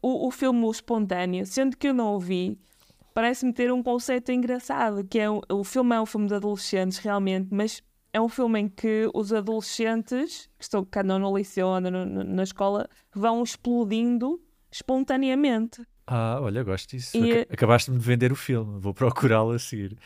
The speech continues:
Speaker 1: É, não é? Eu ainda não o vi, não sei porquê, porque acho um conceito bastante engraçado. <laughs> Epá, eu sou capaz de,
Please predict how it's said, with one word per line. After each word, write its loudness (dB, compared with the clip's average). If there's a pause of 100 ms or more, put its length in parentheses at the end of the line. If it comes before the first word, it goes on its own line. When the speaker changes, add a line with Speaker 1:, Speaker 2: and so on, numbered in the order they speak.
(200)
Speaker 1:
É, 2
não 2
é? 0
Eu 0
ainda 2
não 0
o -4
vi, 0
não 0
sei -4
porquê, -2
porque -2
acho 0
um 0
conceito -2 (500)
bastante 0
engraçado. 2
<laughs> -10
Epá, -2
eu -2
sou -6
capaz -2
de, -4